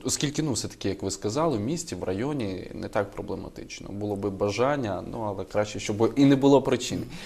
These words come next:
Та все ж, е, загалом, наскільки реально це зробити? Наскільки реально наблизити в сучасних умовах, е, звичайного селянина до якісних,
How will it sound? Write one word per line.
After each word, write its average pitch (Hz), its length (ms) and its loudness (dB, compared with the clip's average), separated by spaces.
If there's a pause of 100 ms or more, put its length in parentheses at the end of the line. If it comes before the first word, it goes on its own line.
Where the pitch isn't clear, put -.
Та 151 100 4
все 135 220 2
ж, - 100 -4 (340)
е, 117 440 4
загалом, 156 800 4
наскільки 202 460 2
реально 165 300 4
це 107 140 -2
зробити? 95 420 0
Наскільки 160 440 0
реально 151 280 2
наблизити 139 600 0
в 113 60 -4
сучасних 123 720 -2
умовах, 127 840 2 (100)
е, 101 120 2
звичайного 113 600 0
селянина 117 720 2
до 107 400 2 (260)
якісних, 113 880 2